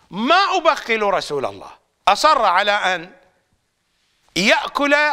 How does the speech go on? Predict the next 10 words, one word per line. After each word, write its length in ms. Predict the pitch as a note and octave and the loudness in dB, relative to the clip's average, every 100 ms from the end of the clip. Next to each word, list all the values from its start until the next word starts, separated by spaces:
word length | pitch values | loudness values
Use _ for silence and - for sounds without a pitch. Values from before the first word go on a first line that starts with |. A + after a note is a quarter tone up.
| C#4+ | 2
قبل 300 | D4+ E4 D#4 | 2 2 2
أن 260 | D4 A#3 A3+ | 0 0 0
يأكل 640 | A3+ G#3+ - A#3+ A#3 A#3 A#3 - _ - | 0 0 -2 0 2 2 -2 -12 _ -2
رسول 360 | G3 - G3 D#3+ | 0 0 -2 0
الله. 320 | C3 A2 - _ _ _ _ _ _ _ _ _ _ _ _ _ _ _ _ _ _ _ _ | -2 -6 -14 _ _ _ _ _ _ _ _ _ _ _ _ _ _ _ _ _ _ _ _
فقال 440 | D3 - G3 F#3+ | -4 0 0 2
علي: 600 | D#3 C#3+ D#3+ F#3+ F3+ C#3 - _ _ _ _ | 0 0 -2 -2 -2 -4 -8 _ _ _ _
"ما 340 | B2+ D#3+ G3 A3+ | -6 0 2 2
لذلك 580 | A3 G3+ G3+ G3 F#3+ F3 | -2 0 0 -2 -4 -4
قلت، 680 | E3 F3+ D#3 A2+ _ - | -2 -2 -2 -6 _ -20